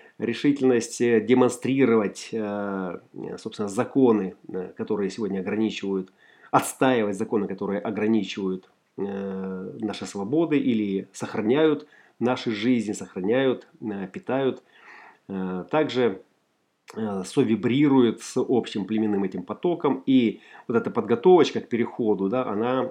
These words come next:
э, сегодня, э, носит достаточно такой специфический характер. То есть племенной шарм с таким индивидуально-коллективным образованием, драйвом, э, усовершенствования, исправления того, что мешает нам выйти за пределы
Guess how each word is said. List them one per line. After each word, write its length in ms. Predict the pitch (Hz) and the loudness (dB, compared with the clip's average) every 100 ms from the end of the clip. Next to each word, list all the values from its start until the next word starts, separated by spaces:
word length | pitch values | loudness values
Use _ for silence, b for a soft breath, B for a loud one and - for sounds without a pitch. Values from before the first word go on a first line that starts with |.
| - | -6
э, 320 | 101 104 101 | -8 -4 -6
сегодня, 560 | 95 110 117 110 104 92 - | -6 -4 0 2 2 0 -8
э, 40 | |
носит 520 | 104 98 107 110 98 | -4 -2 -4 -4 -6
достаточно 360 | 107 113 113 - | -8 -4 -6 -6
такой 160 | - - | -12 -12
специфический 640 | 107 - - 110 - 101 | -12 -12 -8 -8 -8 -12
характер. 440 | - 98 92 - - B B | -8 -8 -8 -12 -20 B B
То 40 | 135 | -2
есть 120 | - | 4
племенной 480 | 139 143 135 127 113 | 8 8 8 6 4
шарм 540 | - 156 185 185 185 B B B - | 2 4 4 2 -2 B B B -18
с 60 | - | -8
таким 220 | 120 143 143 | -2 0 2
индивидуально-коллективным 1200 | 123 120 127 139 117 - 117 113 - 151 123 113 | 2 4 6 8 6 4 0 0 2 4 6 4
образованием, 840 | 107 113 104 120 156 165 160 135 | 4 0 0 2 4 4 4 2
драйвом, 600 | 107 123 131 107 101 92 B B B B B | 2 4 4 4 2 -2 B B B B B
э, 720 | 107 104 107 101 98 95 95 95 - - _ | -6 -2 0 0 -2 -4 -4 -6 -10 -18 _
усовершенствования, 1120 | 156 - 127 131 - 135 135 131 120 107 107 | 0 6 6 6 4 4 4 2 -2 0 0
исправления 640 | 98 - 104 117 104 98 92 | -2 -4 0 2 2 0 -4
того, 240 | 107 98 | -6 -6
что 140 | - | -6
мешает 340 | 95 - 156 147 | -6 0 0 0
нам 140 | 98 | -2
выйти 240 | 107 117 101 | -2 -4 -6
за 100 | 95 | -6
пределы 460 | 92 92 98 90 | -6 -4 -4 -4